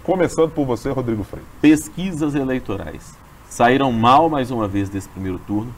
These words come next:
Speaker 2: Já temos algumas pesquisas no segundo turno. É, então, imagino que elas vão ganhar algum papel de protagonismo na próxima semana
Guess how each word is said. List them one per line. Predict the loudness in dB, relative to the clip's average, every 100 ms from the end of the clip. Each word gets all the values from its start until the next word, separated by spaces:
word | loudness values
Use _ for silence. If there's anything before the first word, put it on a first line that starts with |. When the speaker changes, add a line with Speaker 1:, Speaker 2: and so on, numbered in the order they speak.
| -18 -20 -20 -10
Speaker 2:
Já | -2 2 2
temos | 4 2 2 0 -2 -6 0
algumas | 0 2 -4 -2
pesquisas | -4 -4 -6 -6 -2 -4 -2
no | 4 4
segundo | 2 -4 -6 -8
turno. | -6 -6 -6 -10 -14 -20 -20 -20 -18
É, | -4 -4 -2
então, | -4 2 2 2 -4
imagino | -2 2 4 2 0 -2 0 -2 -6 -8 -14 -14
que | 0 4
elas | 4 4 2 0
vão | -4 -2
ganhar | -2 0
algum | 2 2 -2 -4
papel | -4 -2 -2 -2
de | -4
protagonismo | -8 0 0 0 -2 -2 0 0 0 -2
na | -6 -6
próxima | -2 -2 -2 -8 -8
semana | -8 -8 -6 -6 -6